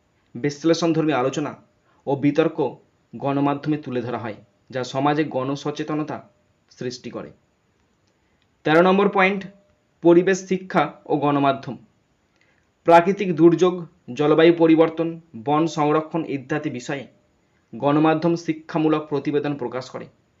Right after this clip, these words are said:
যা পরিবেশ সচেতনতায় সহায়ক। চোদ্দ নম্বর পয়েন্ট, গণমাধ্যম ও মুক্ত চিন্তা। গণমাধ্যম শিক্ষার্থীদের মাঝে মুক্ত চিন্তার বিকাশ ঘটায়।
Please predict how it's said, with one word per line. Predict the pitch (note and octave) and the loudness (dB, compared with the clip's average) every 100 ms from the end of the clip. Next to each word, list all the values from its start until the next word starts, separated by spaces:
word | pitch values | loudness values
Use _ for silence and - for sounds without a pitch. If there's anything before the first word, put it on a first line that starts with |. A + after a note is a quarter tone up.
| _ _ | _ _
যা | - C#3 | -6 -6
পরিবেশ | C#3 D3+ D#3 E3 - | 0 0 2 0 -2
সচেতনতায় | C#3 C#3+ D3+ D3+ D#3 B2 D3+ - | -8 -6 -6 -6 -6 -10 -12 -20
সহায়ক। | - B2 A#2 G#2+ - _ _ _ _ _ _ _ _ _ _ _ _ _ | -10 -8 -6 -10 -12 _ _ _ _ _ _ _ _ _ _ _ _ _
চোদ্দ | - D#3+ E3 | 2 2 4
নম্বর | F#3+ F#3+ G3 | 2 2 0
পয়েন্ট, | F#3+ F#3+ F#3 | 0 0 -2
গণমাধ্যম | D3 D#3+ E3+ F3 E3+ F#3 G3 - | 0 2 4 2 2 -4 -4 -4
ও | D3 | -2
মুক্ত | D3+ E3 - D#3 | 0 0 -2 -8
চিন্তা। | D3+ C#3+ C3 B2 _ _ _ _ _ _ _ - | -6 -8 -8 -16 _ _ _ _ _ _ _ -6
গণমাধ্যম | C3 E3 F3+ F3 G#3 | 0 4 4 2 0
শিক্ষার্থীদের | G3 F#3+ - G3 F#3+ G3 F#3 | -2 -6 -4 -4 -4 -2 0
মাঝে | E3 D#3+ F3 D3+ - | 2 0 -2 -6 -6
মুক্ত | C#3+ D#3 - | -6 -6 -4
চিন্তার | E3+ E3+ E3 D3 | -2 0 0 -2
বিকাশ | C#3 D3 C#3+ | -4 -4 -4
ঘটায়। | B2 A#2+ A#2 | -4 -10 -12